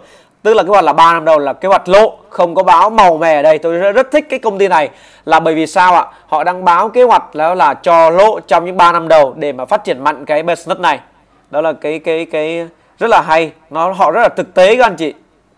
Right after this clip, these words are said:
Đây, partner của họ là The Brock Trading, à, iBet và Triple. Cái roadmap, à, từ hai không mười lăm đã chuẩn bị rồi.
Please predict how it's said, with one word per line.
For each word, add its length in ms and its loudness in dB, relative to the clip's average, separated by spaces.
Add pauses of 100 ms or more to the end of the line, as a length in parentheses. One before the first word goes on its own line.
(240)
Đây, 220 0 (460)
partner 340 2
của 160 2
họ 300 4
là 160 -6
The 160 -4
Brock 360 -2
Trading, 480 -4 (360)
à, 400 -4
iBet 400 -2
và 220 -2 (100)
Triple. 400 -4 (680)
Cái 220 -2
roadmap, 420 0 (960)
à, 400 -4
từ 300 -2
hai 220 0
không 260 -4
mười 100 -2
lăm 160 0
đã 80 0
chuẩn 240 -6
bị 140 0
rồi. 300 2